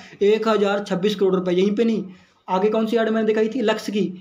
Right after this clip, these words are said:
आप देखिए, एक हज़ार से लेके एक हज़ार निन्यानवे करोड़ रुपए range कमाती है, सौ, हज़ार करोड़ से ज़्यादा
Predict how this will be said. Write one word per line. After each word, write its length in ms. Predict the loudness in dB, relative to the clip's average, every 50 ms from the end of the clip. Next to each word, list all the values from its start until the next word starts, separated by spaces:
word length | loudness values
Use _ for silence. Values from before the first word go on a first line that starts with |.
| -18 -20 -20 -8 -2
आप 160 | -2 -2 0
देखिए, 400 | 2 0 0 0 -2 -4 -8 -2 0
एक 340 | 2 4 4 4 2 2 0
हज़ार 280 | 0 2 2 2 2 2
से 120 | 2 2
लेके 240 | 2 2 2 0 -2
एक 360 | -2 0 2 2 2 2 0
हज़ार 200 | 0 0 0 2
निन्यानवे 460 | 2 2 2 2 2 2 2 0 2
करोड़ 220 | 2 2 2 2 2
रुपए 300 | 2 2 0 0 0 -2
range 300 | -2 0 2 2 2 2
कमाती 380 | 2 0 0 -2 -2 -2 0 0
है, 180 | 0 0 -2 -6 -14 -20 -20 -14
सौ, 340 | -10 -4 0 0 0 0 0 0
हज़ार 320 | 0 2 4 4 2 2
करोड़ 220 | 2 2 2 2 2
से 140 | 0 0 0
ज़्यादा 440 | 2 2 2 2 2 0 0 -4